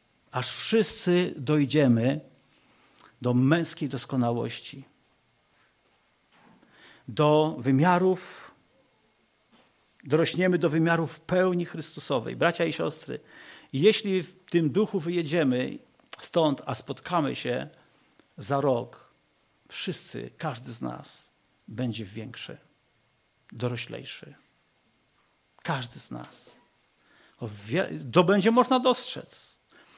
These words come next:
Doroślejszy. Do wymiarów pełni Chrystusowej. Kiedy się mówi o uświęceniu, kiedy się mówi o tym, co Pan Bóg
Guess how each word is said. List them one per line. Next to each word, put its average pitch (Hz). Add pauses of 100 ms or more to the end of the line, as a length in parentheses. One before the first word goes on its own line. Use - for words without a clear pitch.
(200)
Doroślejszy. 180 (3000)
Do 160
wymiarów 190
pełni 226
Chrystusowej. 147
Kiedy 185
się 185
mówi 226
o 208
uświęceniu, 185 (800)
kiedy 156
się 180
mówi 208
o 208
tym, 190 (160)
co -
Pan 196
Bóg -